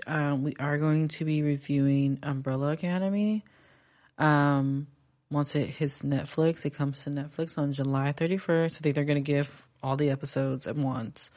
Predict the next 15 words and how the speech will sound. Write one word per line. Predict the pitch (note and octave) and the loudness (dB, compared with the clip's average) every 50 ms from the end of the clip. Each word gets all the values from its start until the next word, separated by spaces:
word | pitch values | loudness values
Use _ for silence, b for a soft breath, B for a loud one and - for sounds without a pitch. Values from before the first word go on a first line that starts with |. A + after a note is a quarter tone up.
| B B B B B B B B B B B B B | B B B B B B B B B B B B B
Um, | D#3 D#3 C#3+ C#3 C#3 | 2 4 4 4 2
so | - - | 2 0
if | C#3+ - | -2 -2
you | D3 B2+ | -2 0
have | B2 D#3 D3+ D3+ | 4 4 4 4
not | E3+ E3+ E3+ E3+ E3+ D#3+ - | 2 2 4 4 4 4 4
watched | D#3 E3+ E3 D#3+ D#3+ D3+ - - | 2 4 4 4 4 2 0 -4
season | - - D#3+ D#3 D3+ D3+ D#3 D#3 | -4 -2 0 0 0 2 2 4
one, | D3+ D3 C#3+ C#3+ C#3+ C#3 | 4 4 4 4 4 2
make | C#3+ C#3 | 0 -2
sure | - - C#3 | -2 -2 -2
you | C#3 C3+ | -2 -2
watch | C#3 C3+ C3+ C3+ | -2 -2 -2 -4
season | - - E3 E3 F#3+ G3+ G3 | -4 -4 -4 -2 -2 0 2
one, | F3+ F3 F3 F3+ F3+ F3+ F3+ | 2 4 4 4 4 2 0